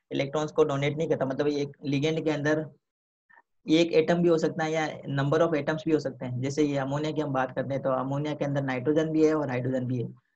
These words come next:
तो nitrogen और hydrogen में सिर्फ nitrogen ही capable है जो lone pair of electron को donate कर सकता है। इसको बोलते हैं donor atom।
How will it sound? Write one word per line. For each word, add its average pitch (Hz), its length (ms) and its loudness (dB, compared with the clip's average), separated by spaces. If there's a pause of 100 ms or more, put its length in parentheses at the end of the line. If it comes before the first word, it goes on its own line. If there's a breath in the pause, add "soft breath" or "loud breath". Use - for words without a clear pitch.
तो 143 80 0
nitrogen 147 420 2
और 156 120 -4
hydrogen 139 300 0
में 147 160 -4
सिर्फ 156 240 0
nitrogen 143 600 0
ही 165 180 0
capable 143 520 0
है 147 120 2
जो 147 240 4
lone 135 300 -2
pair 139 180 0
of 143 120 -4
electron 131 340 -4
को 147 120 -4
donate 127 360 -2
कर 131 80 -2
सकता 123 280 -8
है। 127 100 -2
इसको 160 200 0
बोलते 139 280 2
हैं 143 100 0
donor 135 240 2
atom। 120 240 -2